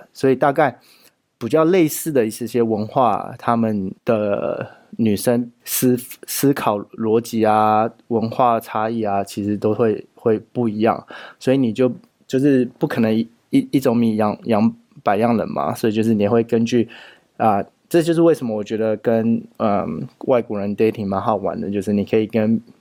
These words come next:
不同的文化或是国家的人，啊，去了解他们的，的想法啊，然后每，每次都有更多的一些，呃，火花啊，就是你聊天的时候有不同的，不同的点可以聊啊，所以其实我觉得我，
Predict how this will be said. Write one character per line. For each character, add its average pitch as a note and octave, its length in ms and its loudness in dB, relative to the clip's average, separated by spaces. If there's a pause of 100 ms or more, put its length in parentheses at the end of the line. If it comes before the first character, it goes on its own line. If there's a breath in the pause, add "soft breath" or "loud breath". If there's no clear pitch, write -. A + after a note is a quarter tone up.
不 B2+ 120 0
同 G#2+ 180 -4
的 G#2 220 -2
文 A2 180 0
化 A2 320 0
或 A2 140 -2
是 G#2+ 180 -6
国 G#2+ 160 0
家 A2 260 2
的 G2+ 120 0
人， G2 200 -2
啊， G2+ 220 0
去 A2 240 0
了 G2+ 240 2
解 G2+ 240 0
他 G#2+ 160 -2
们 G#2 160 0
的， G2+ 380 0
的 F#2+ 260 0
想 G#2 260 -2
法 G#2+ 140 2
啊， G2+ 400 -2
然 G2+ 140 -4
后 A2 200 -4
每， G#2+ 300 -2
每 G#2 160 -2
次 A#2 180 -2
都 A#2 260 4
有 G#2 160 2 (120)
更 A#2 160 0
多 A2+ 180 0
的 A2 140 2
一 A2 100 0
些， G#2+ 360 0 (320 loud breath)
呃， G2 340 -2
火 G2 260 0
花 G#2+ 580 2
啊， G#2+ 60 0
就 A2 120 -4
是 G#2 180 -2
你 G2 320 -4
聊 G#2+ 240 2
天 A2+ 180 -2
的 A2+ 80 2
时 G#2+ 120 -2
候 G#2 100 2
有 G2+ 180 0
不 A2 140 -4
同 G2+ 220 -2
的， G2+ 440 2
不 - 80 -2
同 A2 200 -4
的 G#2 80 2
点 F2+ 220 0
可 - 120 -2
以 G#2 100 2
聊 E2+ 240 0
啊， C2+ 260 -2
所 A#2+ 180 -2
以 A2+ 80 0
其 A2 180 -4
实 C3+ 60 0
我 A2+ 120 2
觉 A2 180 -2
得 A2 140 0 (200)
我， G2+ 320 2